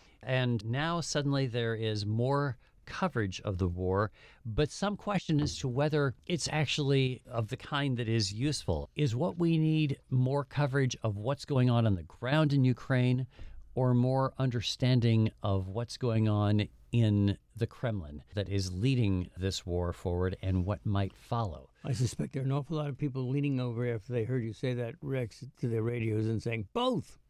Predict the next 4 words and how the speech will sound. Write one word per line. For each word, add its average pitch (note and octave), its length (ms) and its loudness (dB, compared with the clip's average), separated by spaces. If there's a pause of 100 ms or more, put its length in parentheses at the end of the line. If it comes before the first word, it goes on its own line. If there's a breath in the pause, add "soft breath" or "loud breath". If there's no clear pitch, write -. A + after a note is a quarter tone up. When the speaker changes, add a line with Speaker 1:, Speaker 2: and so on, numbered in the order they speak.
(400)
Speaker 1:
Both. - 360 -4 (220)
Okay, C3+ 500 -4 (160)
that's A2+ 300 -6
fine. B2 440 0